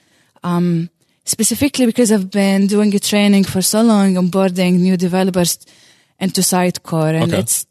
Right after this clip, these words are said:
Speaker 1: typically hard for them, uh, to do this transition into something they never even heard about it before, and now they have to work with it.
Speaker 2: Oh, that's, so I, I mean, it's really good to hear that feedback. I mean, I had started the podcast, uh,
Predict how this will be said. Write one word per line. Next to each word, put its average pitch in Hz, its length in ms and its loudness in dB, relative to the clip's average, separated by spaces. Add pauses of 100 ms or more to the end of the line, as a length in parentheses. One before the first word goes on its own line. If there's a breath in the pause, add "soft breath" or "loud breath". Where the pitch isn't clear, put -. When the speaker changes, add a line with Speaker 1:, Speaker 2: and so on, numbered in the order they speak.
Speaker 1:
typically 208 380 -2
hard 190 320 -2
for 175 200 -6
them, 156 380 -4 (400 soft breath)
uh, 151 440 -10 (300)
to 208 80 -2
do 208 160 2
this 202 180 -2
transition 185 640 -2
into 170 160 -6
something 233 440 0
they 196 120 0
never 214 320 0 (440)
even 214 360 0
heard 190 240 -2
about 175 320 -2
it - 100 -14
before, 170 380 -4
and 170 180 -2
now 214 280 2
they 185 100 -2
have 175 240 -2
to 175 100 -10
work 165 320 -6
with 165 120 -16
it. - 180 -16 (100)
Speaker 2:
Oh, 131 260 -6
that's, 139 420 -6
so 143 140 0
I, 117 180 -2
I - 20 -2
mean, 135 140 -2
it's 123 100 -2
really 156 160 -2
good 110 120 -4
to 107 60 -4
hear 98 140 -4
that 85 140 -6
feedback. 82 440 -8
I 85 40 -8
mean, 87 160 -8
I 98 160 -4
had 101 260 -2
started 80 380 -4
the - 80 -12
podcast, 76 800 -10
uh, 76 60 -12